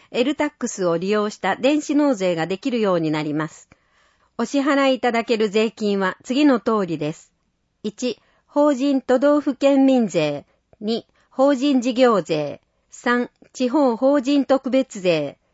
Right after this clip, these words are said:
四、法人市町村民税。五、事業所税。六、個人住民税特別徴収分、退職所得分。六の特別徴収分について、十月以降に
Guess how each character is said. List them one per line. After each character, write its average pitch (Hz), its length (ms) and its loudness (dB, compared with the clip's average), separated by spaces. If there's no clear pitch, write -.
四、 233 440 0
法 285 280 0
人 285 280 0
市 233 160 -8
町 285 220 2
村 285 240 2
民 269 300 4
税。 156 440 -2
五、 226 240 -4
事 220 200 -2
業 302 260 2
所 294 160 -2
税。 170 400 -2
六、 226 440 -4
個 240 140 -2
人 285 300 4
住 285 200 2
民 277 280 4
税 165 420 -2
特 233 240 -4
別 269 260 0
徴 254 220 2
収 226 280 -2
分、 143 300 -6
退 262 180 0
職 262 240 -6
所 254 140 0
得 247 260 -4
分。 139 320 -6
六 262 280 -2
の 220 320 0
特 247 240 -4
別 277 260 -4
徴 285 220 0
収 285 220 -2
分 202 220 -2
に 170 120 -2
つ - 160 -8
い 175 100 -4
て、 143 260 -8
十 262 220 0
月 294 300 -2
以 277 120 -4
降 202 220 -4
に 175 220 -4